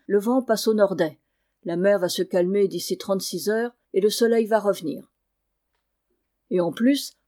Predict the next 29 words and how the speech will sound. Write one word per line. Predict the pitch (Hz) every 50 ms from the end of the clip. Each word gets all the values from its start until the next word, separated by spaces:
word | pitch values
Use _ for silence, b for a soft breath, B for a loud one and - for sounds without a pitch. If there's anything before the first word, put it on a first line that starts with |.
| _ -
on | 175 185
arrive | 185 180 180 240 254 190
en | 180 170
morteau | 170 190 208 - - - 285 233 175
en | 156
fin | 165 - 185 175
de | 160
semaine, | - - 247 240 240 202 170 160 156 - _ _ -
de | - 170
tout | 165 - - 240
petit | - - 196 - - 214
coefficient. | - 190 160 160 160 - 226 214 - - 220 156 - _ _ _ _ _ _ _ -
Moins | - 170 175 175
de | 180 -
courant | _ - 185 170 180 175 175
de | 170
marée, | 165 165 165 208 214 226 254 285 277 - _ _ _ _ -
meilleure | 180 190 208 202 202 202
visibilité, | 180 185 180 - 190 165 170 185 180 240 247 - - 196 156 131 _ _ _ _ _ _ -
renchérit | - 156 175 - - - 165 160 - 226 247
l'autre | 208 190 220 233 233 - 214
gendarme. | 190 196 160 165 147 165 151 - - 190 196 _ _ _ _ _ _ _ _ _ _ _ _ _ _ _ _ -
Juste | 196 160 220 302 285 - - 240
la | 190 180 226
bonne | 269 269 269 277 262
fenêtre | - - 226 208 208 240 269 262 - -
pour | - 185 196
nos | 196 196
pirates, | 190 - 233 240 277 277 214 - - - -